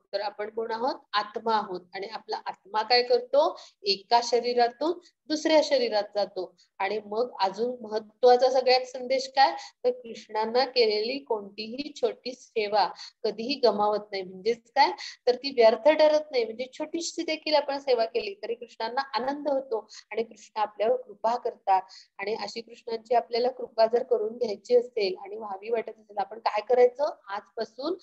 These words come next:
आपण कृष्णांच्या पवित्र नामाचा जप सुरू करायचा. आणि कृष्णाशी संबंधित आपण कितीतरी गोष्टी करू शकतो, हो की नाही?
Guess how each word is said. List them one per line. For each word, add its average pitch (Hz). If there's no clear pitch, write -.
आपण 226
कृष्णांच्या 202
पवित्र 208
नामाचा 202
जप 233
सुरू 311
करायचा. 233
आणि 196
कृष्णाशी 220
संबंधित 226
आपण 247
कितीतरी 330
गोष्टी 311
करू 277
शकतो, 220
हो -
की 339
नाही? 254